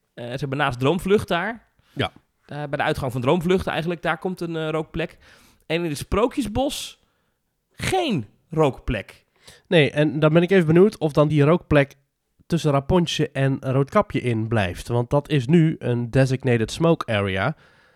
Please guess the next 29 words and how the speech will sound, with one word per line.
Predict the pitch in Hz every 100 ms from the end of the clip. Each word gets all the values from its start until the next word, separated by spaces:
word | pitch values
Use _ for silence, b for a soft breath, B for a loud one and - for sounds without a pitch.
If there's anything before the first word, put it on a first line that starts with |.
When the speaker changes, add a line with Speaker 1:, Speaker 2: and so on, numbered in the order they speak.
| b b _
Speaker 2:
Maar | -
ja, | 120 95
dat | 110
zou | - 123
dan | 113 92
dus | 92 107
Speaker 1:
Staat | 135
niet | 131 240
op |
de | -
kaart. | 285 - -
Speaker 2:
Nee. | - 202 113 92 _ _ _
Dus | - 123
blijft | 120 120 135 180
die | 226
dan | 190 226 277 -
of | 202
verdwijnt | - 190 220 208
die | 123
dan? | 104 98 98 _ _ _
Speaker 1:
Ja, | - 160 190
interessant. | - 160 165 180 143
Er | 156
zat | 226 214
er |
wel | 196 254
eentje | - 247 -
aangegeven, | 214 208 - 214 190 196
Speaker 2:
Ja. | 123